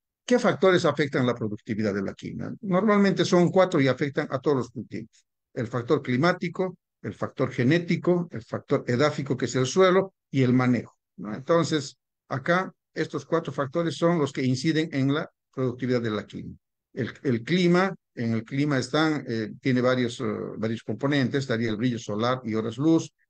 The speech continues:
lluvia, las temperaturas. En el componente genético estarían las variedades que se cultivan. En el tema edáfico estarían las propiedades físicas, químicas y biológicas. Y en el componente o en el factor de manejo estarían la densidad de siembra,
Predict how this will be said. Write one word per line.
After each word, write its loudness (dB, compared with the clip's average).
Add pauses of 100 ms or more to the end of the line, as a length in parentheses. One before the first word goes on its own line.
(160)
lluvia, 2
las -8
temperaturas. 0 (400)
En 0
el -2
componente 0
genético -2
estarían -2
las -4
variedades 0
que -8
se -10
cultivan. 2 (440)
En -2
el -2
tema 2
edáfico 0
estarían -2
las -4
propiedades -2
físicas, -6
químicas -2
y -4
biológicas. 0 (360)
Y -4
en -2
el -2
componente 0
o -2
en 0
el -2
factor -4
de -2
manejo 0
estarían -2
la -2
densidad -2
de -4
siembra, 0